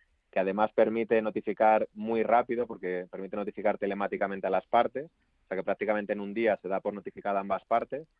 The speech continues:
cosa que en un juzgado tardas cuatro o cinco meses solo en saber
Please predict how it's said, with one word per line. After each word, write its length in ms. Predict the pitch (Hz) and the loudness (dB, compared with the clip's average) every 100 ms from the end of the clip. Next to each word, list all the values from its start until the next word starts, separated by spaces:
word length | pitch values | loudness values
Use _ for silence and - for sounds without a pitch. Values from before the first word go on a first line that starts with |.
| _ | _
cosa 220 | - 180 | -6 -2
que 60 | 104 | -2
en 80 | 107 | -2
un 80 | 101 | -4
juzgado 400 | 104 101 113 101 | -4 2 2 2
tardas 280 | 95 98 - | -2 -2 -2
cuatro 220 | 104 95 | -4 -2
o 40 | 92 | -10
cinco 300 | 101 95 95 | -8 -6 -4
meses 340 | 113 - 90 _ _ _ _ | -4 -4 -8 _ _ _ _
solo 400 | - 110 117 113 | -2 2 4 2
en 120 | 113 | 0
saber 420 | 113 107 120 107 | -2 0 2 -2